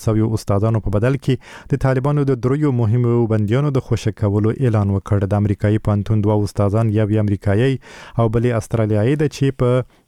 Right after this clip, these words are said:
دوه زره شپاړسم میلادي کال کې په کابل کې تښتول سوي وو. خو د طالبانو د دریو بندیانو او د پوهنتون د دوو استادانو دغه تبادله ناکامه سوه. د ملي امنیت سلاکار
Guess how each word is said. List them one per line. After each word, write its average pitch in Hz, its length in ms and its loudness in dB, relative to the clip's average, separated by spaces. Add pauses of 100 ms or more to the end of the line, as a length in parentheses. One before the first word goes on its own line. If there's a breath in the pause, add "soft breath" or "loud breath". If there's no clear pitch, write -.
(140)
دوه 139 180 2
زره 127 200 -2
شپاړسم 120 340 -2
میلادي 147 240 -4
کال 135 160 -2
کې - 180 -2
په 113 160 -2
کابل 117 240 -2
کې 127 320 -2
تښتول 104 480 -2
سوي 101 240 0
وو. 131 160 0 (480 loud breath)
خو 156 160 0
د 156 140 -2
طالبانو 147 400 0
د 123 100 -6
دریو 143 320 0
بندیانو 107 480 2 (160)
او 113 40 4 (120)
د - 140 -2
پوهنتون 110 420 0
د 113 120 0
دوو 117 220 0
استادانو 110 460 0
دغه 104 260 0
تبادله 101 480 0 (140)
ناکامه 104 500 -2
سوه. 110 180 0 (1300 loud breath)
د 143 100 2
ملي 175 160 2
امنیت 170 300 0
سلاکار 160 360 0